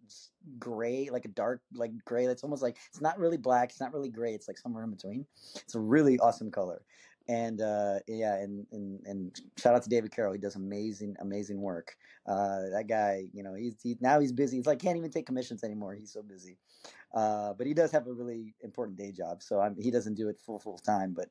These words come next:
but he does great work. So that's what I'm throwing for Hatchet. Uh, for duels,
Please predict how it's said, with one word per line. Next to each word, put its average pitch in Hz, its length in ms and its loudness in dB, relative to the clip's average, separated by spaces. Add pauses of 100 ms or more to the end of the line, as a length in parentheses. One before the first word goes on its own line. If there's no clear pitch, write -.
(300)
but 95 140 -2
he 113 80 4
does 107 200 4
great 107 300 2
work. 98 300 2 (340)
So 117 140 4
that's 120 120 6
what 156 60 6
I'm 143 80 2
throwing 139 220 -2
for 135 160 -8
Hatchet. 113 480 -4 (360)
Uh, 107 200 0
for 135 120 -8
duels, 135 640 -4